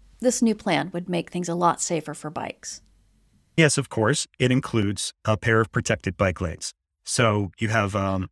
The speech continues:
Speaker 2: bike lanes on either side of the street, um, which would be, I believe, six feet wide with a two to three foot buffer, which would include a precast concrete curb, which is like what you would see on,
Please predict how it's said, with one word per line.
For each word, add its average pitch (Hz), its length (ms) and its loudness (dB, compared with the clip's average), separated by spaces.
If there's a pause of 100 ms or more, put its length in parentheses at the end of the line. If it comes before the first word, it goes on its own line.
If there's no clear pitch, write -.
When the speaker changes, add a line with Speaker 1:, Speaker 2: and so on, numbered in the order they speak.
Speaker 2:
bike 117 220 2
lanes 107 220 0
on 101 180 -2
either 120 200 2
side 107 320 2
of 101 120 -4
the - 80 -2
street, 92 380 -4 (500)
um, 92 400 0 (200)
which - 180 -2
would 104 80 -2
be, 98 380 -2
I - 80 -6
believe, 104 320 -2
six - 440 -4
feet - 320 -2
wide 101 580 0
with 95 440 -4
a 98 300 0 (180)
two - 160 -2
to 113 100 0
three 110 220 0
foot 101 300 0
buffer, 101 400 2 (180)
which 135 180 2
would 123 120 2
include 117 560 2
a 101 220 0
precast 113 600 0
concrete 107 520 -4
curb, 104 420 2
which 107 180 0
is 98 180 -2
like 104 220 -4
what - 80 -2
you 107 100 -2
would 101 140 -4
see 101 220 -2
on, 92 240 -4